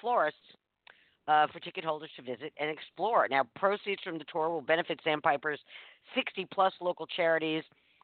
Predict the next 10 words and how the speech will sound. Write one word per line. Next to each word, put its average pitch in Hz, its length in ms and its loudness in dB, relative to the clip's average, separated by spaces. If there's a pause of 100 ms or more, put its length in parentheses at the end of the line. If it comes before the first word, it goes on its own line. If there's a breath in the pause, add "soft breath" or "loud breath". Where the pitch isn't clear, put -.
(140 loud breath)
as 147 180 2
well 156 180 0
as 139 100 -4
individuals 151 560 -8
and 147 140 -10
families 143 420 -2
in 139 120 -8
need 139 140 -4
of 135 100 -2 (240)
emergency 131 540 -6